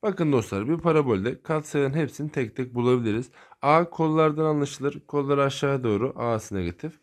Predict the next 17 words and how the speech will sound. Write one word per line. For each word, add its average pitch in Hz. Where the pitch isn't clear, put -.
C 151
sabit 139
terim, 139
yani 120
y 131
eksenini 135
kestiği 131
nokta, 131
alt 113
tarafta 127
C 120
de 147
negatif. 143
R'yi 175
anlamak 131
için 117
de, 147